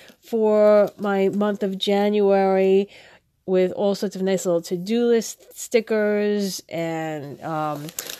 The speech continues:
I found a nice water tracker sticker that I can use to track that. So, you know, I found all this cool stuff. I got zero planning done.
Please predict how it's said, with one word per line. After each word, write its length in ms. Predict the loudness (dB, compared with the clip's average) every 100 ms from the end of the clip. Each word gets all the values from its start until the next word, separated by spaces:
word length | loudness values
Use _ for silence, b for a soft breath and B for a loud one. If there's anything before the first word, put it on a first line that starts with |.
| -12
I 60 |
found 220 | -6 -4 -2
a 60 |
nice 240 | -4 -6 -8
water 320 | -4 -2 -2
tracker 540 | -6 -4 -4 -2 -4
sticker 600 | -4 -4 -4 -2 0 0
that 180 | 0 0
I 100 | 0
can 200 | 0 -2
use 380 | 0 0 0 -2
to 100 | -6
track 340 | -6 -4 -4 -2
that. 540 | 0 4 4 2 0 B B B B B
So, 520 | -8 -2 2 4 2 -2 B B
you 100 | 0
know, 60 | 2
I 60 |
found 220 | 2 2
all 260 | 4 6 6
this 160 | 4 0
cool 200 | 2 2
stuff. 300 | 2 0 0
I 60 |
got 160 | 0 0
zero 320 | 0 0 0
planning 420 | 0 -2 -2 -2
done. 280 | -6 -12 -14